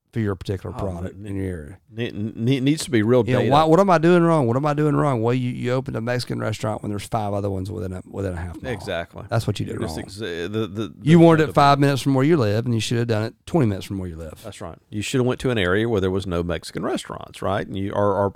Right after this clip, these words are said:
Speaker 2: are very little l-, less demand. So hundred percent of blind spot. Again, we fall in love with our, uh, with our taco or our enchilada,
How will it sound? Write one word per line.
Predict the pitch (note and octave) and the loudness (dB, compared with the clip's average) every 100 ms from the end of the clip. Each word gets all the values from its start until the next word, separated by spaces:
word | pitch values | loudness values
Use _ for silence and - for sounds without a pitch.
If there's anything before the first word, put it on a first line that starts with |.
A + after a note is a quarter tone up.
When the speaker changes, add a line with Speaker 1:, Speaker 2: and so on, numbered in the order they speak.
| A2+ | -2
Speaker 2:
are | G#2+ | 0
very | A#2+ A#2 A2 | 2 4 4
little | B2 A#2+ A2+ | 4 4 2
l-, | - A#2 - | -2 -2 -2
less | G#2 A#2+ - | 2 2 2
demand. | - G#2 A#2+ D3+ - F2 | 0 0 -2 -4 -8 -8
So | - G2+ - - - | -2 -2 -2 -20 -12
hundred | - G#3+ A3 | 0 2 2
percent | - C#3+ E3 C3 | -4 -4 -2 -2
of | F#2 | 0
blind | A#2 B2 A#2+ | 2 4 2
spot. | - B2 A#2+ | 2 6 6
Again, | G#2 A2 | 6 2
we | A2 A#2+ | 2 2
fall | F#3 F3+ | 4 6
in | D3+ | 6
love | A#2+ C3+ C#3+ C#3+ B2 | 6 8 8 6 2
with | B2+ - | -4 0
our, | A#2+ A2+ A2+ A2+ | 4 8 8 8
uh, | A2+ A2 A2 | 8 8 6
with | G#2+ G2+ | 4 4
our | A#2 A2 | 4 4
taco | D3 B2+ - A2 A#2+ - _ _ - _ - | 6 4 4 -2 -4 -6 _ _ -20 _ 2
or | G#2 | 6
our | A2 A2 E2+ | 8 8 6
enchilada, | A2+ A#2 - G2+ A2+ A#2+ A#2+ B2 | 2 0 0 4 6 6 4 0